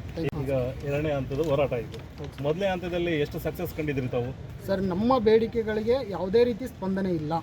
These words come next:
Speaker 1: ಸರ್ಕಾರದ ಮಟ್ಟದಲ್ಲಿ ಬೇಡಿಕೆಗಳನ್ನು ಬರೀ ಭರವಸೆ ಕೊಡ್ತಿದ್ದಾರೆ ಸರ್, ಯಾವುದೇ ರೀತಿ ಪೂರೈಸಿಲ್ಲ, ಒಂದು ಬೇಡಿಕೆಗಳು ಕೂಡ ಈಡೇರಿಲ್ಲ.
Speaker 2: ಈಗ ಎರಡನೇ ಹಂತದ ಹೋರಾಟ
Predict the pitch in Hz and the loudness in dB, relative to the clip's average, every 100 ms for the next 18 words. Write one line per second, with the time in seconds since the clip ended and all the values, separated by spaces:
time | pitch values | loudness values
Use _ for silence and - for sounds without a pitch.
0 | - - - - - - 175 170 247 262 | -4 -16 -14 -14 -14 -8 -6 0 4 6
1 | 240 220 208 202 254 294 - - - - | 4 2 0 -2 -2 -4 -12 -12 -12 -8
2 | 220 185 214 269 277 277 277 285 233 226 | -4 6 8 8 2 0 2 4 6 6
3 | 190 240 285 302 240 226 220 202 - 269 | 6 4 4 4 4 6 6 4 0 -2
4 | 196 190 214 214 202 240 185 170 151 143 | -2 0 2 2 0 -4 0 0 -2 -8
5 | - - - - 190 262 320 302 262 240 | -8 -12 -14 -2 2 6 6 8 4 6
6 | 233 226 214 240 269 190 165 143 127 - | 2 4 2 0 0 0 0 -2 -8 -12
7 | 190 180 - - 101 107 175 139 135 147 | -12 -10 -10 -10 -10 -10 -6 0 4 4
8 | 190 180 165 175 160 151 139 | 4 0 0 -2 2 4 4